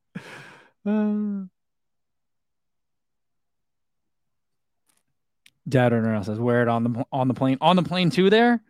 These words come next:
I'll wear it on the plane back. That's it. I'll wear, uh, that's about, you know, it'll get, like, a day of wear. You know, Eliza says, "The hate for the celebration jacket is wild."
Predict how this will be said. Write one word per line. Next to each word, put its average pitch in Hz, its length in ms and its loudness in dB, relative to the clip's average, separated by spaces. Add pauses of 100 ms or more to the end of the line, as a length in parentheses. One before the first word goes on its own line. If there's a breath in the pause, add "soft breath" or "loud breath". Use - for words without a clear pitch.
I'll 175 140 4
wear 185 120 8
it 160 40 8
on 147 100 6
the 139 60 2
plane 123 240 0
back. 110 340 -2
That's 127 240 -4
it. 107 220 -8 (120)
I'll 123 120 -4
wear, 120 280 -2
uh, 120 100 -6
that's 135 240 -2
about, 123 260 -2
you 151 80 0
know, 143 120 2
it'll 160 160 4
get, 151 140 2
like, 127 140 -4
a 117 60 0
day 110 220 -4
of 101 120 -6
wear. - 360 -16 (680)
You - 80 -16
know, - 60 -18 (640 soft breath)
Eliza 156 260 6
says, 127 140 -2
"The 139 120 -4
hate 160 220 0
for 160 80 -2
the 131 100 -2
celebration 120 520 -6
jacket 110 260 -8
is 104 100 -10
wild." 110 320 -6